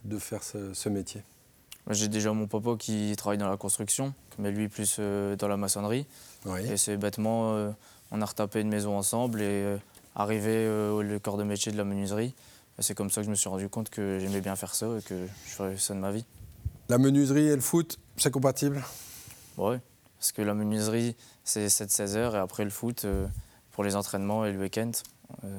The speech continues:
Speaker 2: c'est parfait.
Speaker 1: Bon, ben, tant mieux. On vous souhaite en tout cas bonne continuation et bonne saison avec Tournai. Merci d'être venu, euh, sur ce plateau pour répondre à toutes nos questions.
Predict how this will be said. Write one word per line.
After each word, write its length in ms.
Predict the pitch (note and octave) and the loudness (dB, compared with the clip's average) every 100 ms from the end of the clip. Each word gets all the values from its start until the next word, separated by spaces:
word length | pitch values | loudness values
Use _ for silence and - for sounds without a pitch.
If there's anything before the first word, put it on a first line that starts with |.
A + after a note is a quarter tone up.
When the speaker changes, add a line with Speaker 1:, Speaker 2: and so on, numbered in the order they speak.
| G2+ | -10
Speaker 2:
c'est 400 | - G2 F#2+ F#2+ A2+ - - - - | -8 -6 -4 -6 -10 -18 -20 -20 -16
parfait. 300 | - - A2+ - - - - - | -8 -6 -6 -10 -20 -20 -12 -4
Speaker 1:
Bon, 160 | G2 | -2
ben, 140 | G2 G2+ | 0 2
tant 180 | G#2 | 2
mieux. 200 | G2 G2+ | 4 2
On 160 | A2 G2+ | 2 0
vous 100 | G#2 | 0
souhaite 260 | - A2+ G#2+ | 0 0 0
en 80 | |
tout 140 | G2+ - | -4 0
cas 160 | A#2+ | 2
bonne 180 | G#2+ C3+ | 4 4
continuation 640 | C3 C3+ C3 B2+ A2+ D3 | 4 0 2 2 2 2
et 80 | B2+ | 2
bonne 220 | A2+ C3 | 4 2
saison 420 | B2+ B2+ A#2 C#3 C#3 - - - - | 4 2 2 2 0 -8 -12 -12 -6
avec 340 | A#2 A#2 C3+ C3+ A#2+ | 0 4 4 2 2
Tournai. 300 | A#2+ B2 C#3+ | 2 4 4
Merci 380 | B2+ - - B2+ | 4 2 0 4
d'être 180 | B2 | 2
venu, 280 | A2 A2+ B2 | 4 2 4
euh, 160 | A2 G#2+ | 4 2
sur 200 | - A2+ | 0 0
ce 120 | B2 | 0
plateau 320 | A#2 A2+ C#3+ | 2 2 0
pour 300 | B2+ B2+ A2+ | 2 2 4
répondre 440 | A#2 A2+ C#3 C3 - | 4 4 4 4 2
à 240 | A#2 A#2 A2+ | 2 4 2
toutes 240 | A2 - | 0 -2
nos 100 | A#2 | -2
questions. 400 | - G#2 - | -2 -4 -6